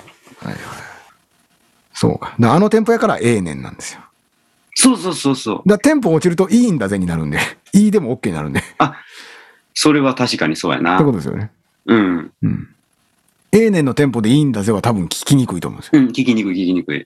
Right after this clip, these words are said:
Speaker 1: ね。なるほどな。面白い。
Speaker 2: うん。いや、面白い。言葉は面白いですよ。
Speaker 1: 言葉面白いですね。
Speaker 2: うん。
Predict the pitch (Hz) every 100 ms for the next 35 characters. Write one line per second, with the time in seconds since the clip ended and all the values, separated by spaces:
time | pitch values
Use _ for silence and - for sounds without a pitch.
0 | - 120 104 - _ _ _ _ - -
1 | - _ _ _ _ _ _ _ _ _
2 | _ - - - - 101 110 123 131 131
3 | 131 135 - - - 107 104 - - 95
4 | 87 71 - _ - 92 92 117 123 101
5 | - 98 - 92 80 101 117 110 71 -
6 | 76 90 87 98 117 73 76 76 - -
7 | 120 101 80